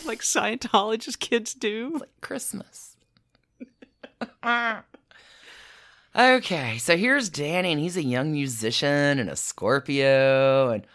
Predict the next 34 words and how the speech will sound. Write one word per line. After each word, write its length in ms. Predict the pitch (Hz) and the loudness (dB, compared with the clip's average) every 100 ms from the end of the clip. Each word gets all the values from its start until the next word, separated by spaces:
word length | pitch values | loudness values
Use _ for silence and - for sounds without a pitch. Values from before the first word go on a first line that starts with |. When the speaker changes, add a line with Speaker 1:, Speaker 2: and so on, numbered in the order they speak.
| _ - - - - _ - | _ -20 -20 -20 -20 _ -2
Speaker 2:
this 180 | 208 | -2
contains 540 | - 233 226 220 220 214 | 0 -2 0 0 2 4
all 140 | 214 | 4
the 120 | 190 | 4
elements 640 | 180 220 220 220 202 - - | 4 2 2 0 -2 -8 -4
for, 640 | 214 220 220 214 208 196 170 _ - - | 2 4 6 6 4 0 -10 _ -20 -6
well, 400 | 165 165 165 156 - _ - _ | 2 4 4 -2 -10 _ -20 _
they 240 | 180 208 220 | 0 2 4
date 400 | 175 113 - _ _ | 4 4 0 _ _
on 220 | 151 156 | 4 4
and 100 | 165 | 6
off 220 | 151 151 156 | 4 4 2
for 100 | 151 | -2
a 60 | |
few 200 | 143 147 | -2 -6
years. 360 | 151 131 131 - _ _ _ _ | -2 -2 -2 -6 _ _ _ _
He 180 | - 214 | -2 2
moves 280 | 240 226 180 | 2 0 -2
in 260 | - 214 | -2 0
with 140 | 240 185 | 0 2
her 380 | 160 101 117 - _ _ _ _ _ _ | 0 0 -4 -12 _ _ _ _ _ _
at 320 | 139 139 - | 6 6 4
the 80 | 147 | -2
Celebrity 480 | - 165 151 143 127 | 0 2 4 2 -2
Center. 400 | 127 110 113 135 _ _ _ _ _ _ _ _ _ _ _ _ _ _ | -4 -4 -4 -8 _ _ _ _ _ _ _ _ _ _ _ _ _ _
Speaker 1:
Wait, 200 | 220 - | 2 2
wait, 240 | 202 214 _ | 2 0 _
what? 220 | 208 233 - | 0 0 -2
How 140 | 220 233 | -2 2
old, 220 | 247 247 - _ 220 | 2 0 -10 _ -4
how 140 | 247 | -2
old 120 | 277 | 0
are 80 | 320 | -2
they? 200 | 349 | -2